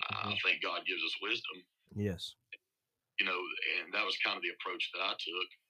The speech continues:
Speaker 1: And I talked to my dad a lot because he had evangelized, and he has evangelized over, I don't know, thirty-five years. And, you know, I had two small children at the time. And, uh, but through the years, I had made contacts with people.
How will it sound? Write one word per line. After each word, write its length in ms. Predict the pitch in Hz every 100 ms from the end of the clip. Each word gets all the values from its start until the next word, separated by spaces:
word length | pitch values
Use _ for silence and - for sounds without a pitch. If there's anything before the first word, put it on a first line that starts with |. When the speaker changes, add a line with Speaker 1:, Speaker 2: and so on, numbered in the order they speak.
| _ 92
Speaker 1:
And 80 | 90
I 160 | 95
talked 240 | 92 87 -
to 80 |
my 160 | 92 92 90
dad 160 | 87
a 40 | -
lot 340 | 85 82 95 _ _ -
because 340 | - 85 85
he 160 | 85 87
had 80 |
evangelized, 720 | 87 87 85 85 82 82 82 82
and 80 |
he 80 | 85
has 160 | 87 90
evangelized 640 | 82 87 82 87 85 82
over, 300 | 85 82 78 _ _ _ -
I 80 |
don't 140 | - -
know, 80 | - 494
thirty-five 480 | 82 - 85 -
years. 320 | - 87 87 - - - - - - - - _ -
And, 460 | 95 92 90 90 90 -
you 100 | 95
know, 160 | 92
I 140 | 92 92
had 160 | 90
two 160 | - 95
small 320 | 95 92 85 87
children 480 | - 92 90 95 95
at 280 | - - -
the 80 | - 95
time. 320 | 90 92 92 _ _ _ _ _ _ _ -
And, 400 | - - - -
uh, 380 | - - - - - - -
but 140 | 98 -
through 160 | 120
the 160 | 104 101
years, 320 | 120 95 95 - 92
I 160 | 92
had 80 | 87
made 240 | 87 90
contacts 560 | - 90 90 85 85 -
with 140 | 85 -
people. 300 | 78 82